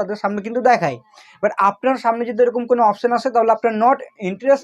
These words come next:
এরকমভাবে আপনারা ক্লিক করে দেবেন, তাহলে কিন্তু আর কিন্তু আপনাদের সেই সব ভিডিও কিন্তু দেখাবে না। আর এটা থেকে বাঁচতে হলে এবার আপনাদের কী করতে হবে, এরকম যদি কোনো ভিডিও আসে, তাহলে ওটাকে কী করবেন, ইগনোর করবেন, ওই সব ভিডিও আপনারা প্লে করবেন না বা দেখবেন না। আপনাদের একটু ভালো ভিডিও দেখতে হবে, তখন দেখবেন ওই যত ভালো ভিডিও দেখবেন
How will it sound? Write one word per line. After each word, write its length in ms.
এরকমভাবে 460
আপনারা 260
ক্লিক 240
করে 140
দেবেন, 160
তাহলে 200
কিন্তু 140
আর 160
কিন্তু 220
আপনাদের 340
সেই 180
সব 160
ভিডিও 200
কিন্তু 220
দেখাবে 320
না। 60
আর 60
এটা 160
থেকে 200
বাঁচতে 200
হলে 120
এবার 160
আপনাদের 280
কী 120
করতে 180
হবে, 140
এরকম 260
যদি 160
কোনো 120
ভিডিও 240
আসে, 180
তাহলে 200
ওটাকে 180
কী 120
করবেন, 200
ইগনোর 380
করবেন, 260
ওই 80
সব 100
ভিডিও 200
আপনারা 240
প্লে 200
করবেন 300
না 60
বা 80
দেখবেন 340
না। 60
আপনাদের 340
একটু 140
ভালো 160
ভিডিও 240
দেখতে 160
হবে, 180
তখন 240
দেখবেন 200
ওই 80
যত 180
ভালো 140
ভিডিও 240
দেখবেন 200